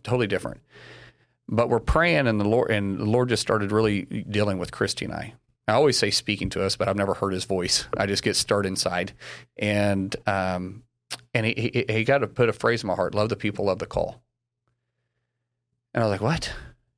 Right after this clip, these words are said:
And Christy looked at me, and she says, and, and I, almost at the exact time, she says, "We've missed it. We haven't enjoyed this. We haven't enjoyed the, the, the Lord's calling. We haven't truly looked at this as an opportunity to help people."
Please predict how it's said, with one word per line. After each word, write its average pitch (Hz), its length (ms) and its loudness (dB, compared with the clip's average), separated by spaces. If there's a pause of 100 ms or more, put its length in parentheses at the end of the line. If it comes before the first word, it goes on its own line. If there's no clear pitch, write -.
(200)
And 113 140 0
Christy - 320 0
looked 110 240 0
at - 120 -2
me, 95 360 -10
and 117 140 -2
she - 120 -2
says, 107 440 0
and, 113 180 0
and 120 160 -2
I, 117 220 0
almost 151 300 2
at 127 100 0
the 113 60 0
exact 110 280 0
time, 107 160 -2
she 98 160 -6
says, 98 320 -2 (720)
"We've 214 180 2
missed 127 360 2
it. - 220 -8 (1000)
We 147 120 4
haven't 185 200 4
enjoyed 107 520 2
this. - 460 -6 (420)
We 143 120 6
haven't 165 140 2
enjoyed 117 400 2
the, 98 100 -4 (120)
the, 104 180 0
the 104 160 -2
Lord's 104 260 0
calling. 104 480 -2 (580)
We 139 120 6
haven't 165 260 0
truly 143 540 2
looked 120 380 0
at 113 60 -2
this 110 180 0
as 101 120 0
an 104 80 0
opportunity 107 600 -2
to - 120 -2
help - 320 0
people." - 380 -14